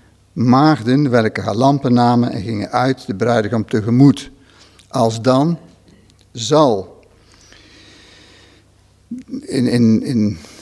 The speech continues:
eh, in Mattheüs dertien staan er een aantal gelijkenissen, zeven of acht misschien wel.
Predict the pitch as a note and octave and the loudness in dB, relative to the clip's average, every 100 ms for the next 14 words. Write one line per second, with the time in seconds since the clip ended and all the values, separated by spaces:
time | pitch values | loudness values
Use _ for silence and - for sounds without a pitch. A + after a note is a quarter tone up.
0 | - - - - - - A2+ A2+ G#2+ F2+ | -20 -20 -18 -14 -12 -4 -2 -2 -2 -6
1 | - - B3+ C#4+ C#4 - B2 B2 B2+ G#2+ | -12 -14 -14 -12 -16 -4 0 2 2 0
2 | A2 D3 D3+ B2+ C3 C#3 A2 C3 D#3 C3 | 2 2 2 -4 -4 -4 -2 -2 0 -2
3 | B2 G#2+ B2 A2+ G#2 A2 G#2 C3 A2+ - | 0 -2 0 0 -2 -6 -6 -6 -4 -2
4 | G#2+ A2 A#2 - - G2+ - - - G2 | 0 -2 -6 -8 -10 -12 -12 -20 -16 -12
5 | - G#2 G#2 G#2 | -8 -6 -4 -6